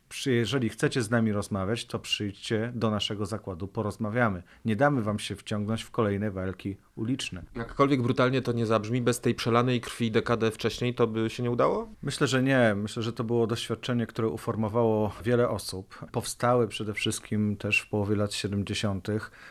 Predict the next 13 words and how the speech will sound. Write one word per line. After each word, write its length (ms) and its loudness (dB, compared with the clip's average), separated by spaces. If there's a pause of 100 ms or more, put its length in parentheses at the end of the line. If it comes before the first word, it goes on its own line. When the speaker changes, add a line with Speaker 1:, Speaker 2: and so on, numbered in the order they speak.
Speaker 1:
organizacje, 920 2
które 280 -6
zajmowały 520 0
się 120 -4
pomocą 640 -4
dla 200 -2
robotników, 640 0
tak? 160 -6
Komitet 400 -4
Obrony 280 -4
Robotników 540 -2
przede 240 -2
wszystkim, 500 -8